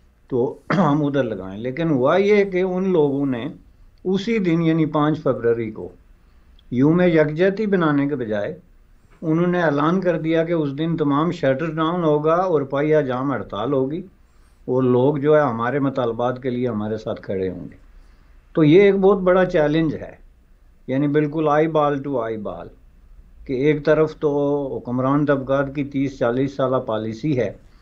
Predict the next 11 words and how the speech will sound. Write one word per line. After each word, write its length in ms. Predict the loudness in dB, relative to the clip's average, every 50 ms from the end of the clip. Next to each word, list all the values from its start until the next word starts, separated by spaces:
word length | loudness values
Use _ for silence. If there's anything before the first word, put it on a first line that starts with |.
| -20 -20 -20 -16 -6 -4
जिसके 320 | -2 -2 0 0 0 0
पीछे 320 | 2 0 -2 -2 0 0
उनकी 340 | 2 2 2 2 2 0 -2
billions 540 | -2 0 0 2 4 4 6 6 4 4 4
of 160 | 2 0 0
rupee 360 | -2 -4 -6 -4 -6 -6 -6
की 140 | -4 -4 -4
इन्वेस्टमेंट 640 | -4 -2 0 0 0 0 -2 0 0 2 2 2 0
है, 160 | -2 -4 -6 -12 _ _ -20 -20 -20 -20 -20 -20 -20 -20 -20 -20 -10 -2
और 360 | 2 4 6 6 6 6 4 2
एक 640 | 0 -2 0 0 0 0 0 -2 -4 -6 -6 -8